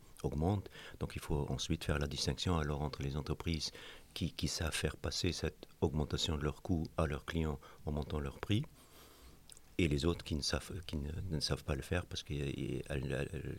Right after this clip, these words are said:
elles n'ont peut-être pas cette capacité à fixer, euh, leurs prix. Et les entreprises du, du style value sont quand même plutôt dans la deuxième catégorie.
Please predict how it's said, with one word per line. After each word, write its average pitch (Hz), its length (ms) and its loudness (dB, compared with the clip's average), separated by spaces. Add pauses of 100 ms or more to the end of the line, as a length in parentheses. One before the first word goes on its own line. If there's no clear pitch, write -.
(140)
elles 65 240 -2
n'ont 69 120 0
peut-être - 200 -4
pas 85 140 2
cette - 160 -2
capacité - 640 0
à 65 60 -2
fixer, - 560 -2
euh, 71 120 4
leurs 65 160 0
prix. 78 260 0 (440)
Et 78 180 0
les 76 200 0
entreprises 78 460 0
du, 78 400 -2
du 71 160 -2
style 76 380 0
value 92 320 2
sont - 160 0
quand - 120 -4
même 78 140 0
plutôt - 240 0
dans 67 140 0
la 76 100 0
deuxième 73 260 0
catégorie. 67 500 -2